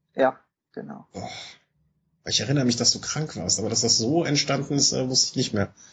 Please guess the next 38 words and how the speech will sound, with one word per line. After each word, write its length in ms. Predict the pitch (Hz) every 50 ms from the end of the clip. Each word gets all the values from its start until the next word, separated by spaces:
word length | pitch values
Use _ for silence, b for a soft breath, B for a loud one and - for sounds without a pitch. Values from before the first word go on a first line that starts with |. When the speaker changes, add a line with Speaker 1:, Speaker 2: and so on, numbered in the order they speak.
| b b b b b b b b b b b _ _ _ _ _ _ _ _ -
Speaker 1:
Nö, 260 | 151 151 165 185 190
da 80 | 165 147
waren 200 | 139 143 147 143
also 200 | 147 139 139 135
Mountainbike-Rennen, 840 | 135 135 156 170 180 175 175 170 - - 160 160 165 170 170 160 147
äh, 720 | 139 139 135 135 135 135 135 135 135 131 131 127 123 - -
und 200 | - 127 123 - - - - -
das 200 | - 127 - -
war 240 | 127 127 127 123 -
eben, 160 | 135 135 131 - -
ähm, 540 | - - 62 60 - - - - - - - _
das, 260 | - 135 - - -
was 260 | - - - - -
zu 140 | - - -
Ostern, 340 | - 156 185 - - - -
Ostermontag 480 | 143 143 - 147 139 160 185 196 185 -
stattfand. 480 | - 165 160 - - 165 160 165 - B B B B B B B B B B B B B B _
Äh, 360 | - 147 143 135 135 135 135 135
schön 220 | - - 170 185
geregnet 640 | 180 156 135 151 170 202 - - 214 214 208 - -
und 320 | - 156 147 135 - -
das 160 | 151 - -
war 100 | - 143
dann 80 | 135 147
die 120 | 143 131
Zeit, 200 | - - 151 139
als 160 | 165 - - -
die 80 | 147
Bauern 300 | - 131 127 135 143 135
alle 160 | 135 135 139
ihre 180 | 139 - - 143
Gülle 320 | - - 156 180 190 -
aufs 180 | 156 - - -
Feld 260 | - - 170 180 180 -
fahren 340 | - 185 190 208 214 - - _
und 220 | _ - 147 139 131
Speaker 2:
Oh. 60 | 131
Speaker 1:
damit 560 | 135 135 135 135 139 135 - - - - -